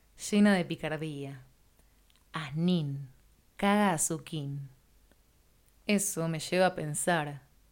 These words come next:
que en el territorio ese que habitábamos por un rato las dos, nuestros vínculos eran otros, y eran otras las reglas.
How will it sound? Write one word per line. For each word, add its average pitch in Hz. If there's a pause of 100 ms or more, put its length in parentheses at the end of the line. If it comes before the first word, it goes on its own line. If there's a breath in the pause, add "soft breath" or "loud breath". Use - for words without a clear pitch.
(160)
que -
en 170
el 165
territorio 196
ese 160 (220)
que -
habitábamos 165
por 156
un 165
rato 175
las 143
dos, 156 (760)
nuestros 170
vínculos 240 (100)
eran 202
otros, - (680)
y 208
eran 208
otras 208
las 160
reglas. 143